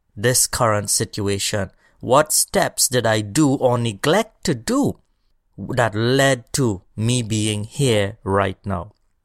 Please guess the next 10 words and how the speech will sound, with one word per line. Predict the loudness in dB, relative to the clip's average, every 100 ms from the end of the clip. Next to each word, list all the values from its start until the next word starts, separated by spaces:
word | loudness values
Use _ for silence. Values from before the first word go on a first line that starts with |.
| _ -4
They | 0
seek | 2 0 -4 -12 -2
answers. | 2 2 0 0 -2 -4 -6
They're | -4 -6 _
curious | -4 -2 0 2 0 0 -2
about | -2 -2 -2 -2
why | -8 -2 2 4 4 0 -6 _ _ _ _ _ _ _
this | -2 0 0 -2 -6 _ _
has | -2 0
happened. | 0 0 2 -2 -2